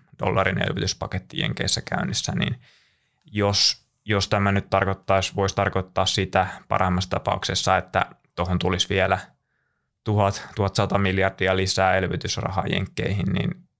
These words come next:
kyllähän se osakemarkkinoiden kannalta – olisi aika herkullinen tilanne ja, ja niin kuin myös nostaisi varmasti niin kuin talouskasvuennusteita, jos, jos tähän tämmöiseen suuntaan Jenkeissä nyt päädyttäisiin.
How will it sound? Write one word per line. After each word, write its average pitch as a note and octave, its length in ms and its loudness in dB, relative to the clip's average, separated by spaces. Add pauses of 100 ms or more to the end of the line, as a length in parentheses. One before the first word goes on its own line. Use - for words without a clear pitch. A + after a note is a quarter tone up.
(340)
kyllähän F2+ 420 0
se - 160 0 (320)
osakemarkkinoiden F2+ 800 0
kannalta – G2 460 0 (680)
olisi G#2+ 300 2
aika G#2 120 2
herkullinen G2 640 2
tilanne F#2 500 0
ja, F#2+ 180 -2 (220)
ja F#2 140 0
niin F2+ 220 0
kuin F#2 220 -4 (840)
myös F#2+ 220 0
nostaisi G2 380 0
varmasti F#2+ 380 0
niin F#2+ 180 0
kuin G2 100 -2
talouskasvuennusteita, - 2000 -2 (300)
jos, F#2+ 180 -2
jos F#2 360 -2
tähän F#2 340 -2
tämmöiseen F#2 400 0
suuntaan F#2+ 460 0 (340)
Jenkeissä F2+ 420 -2
nyt - 160 -4
päädyttäisiin. - 680 -4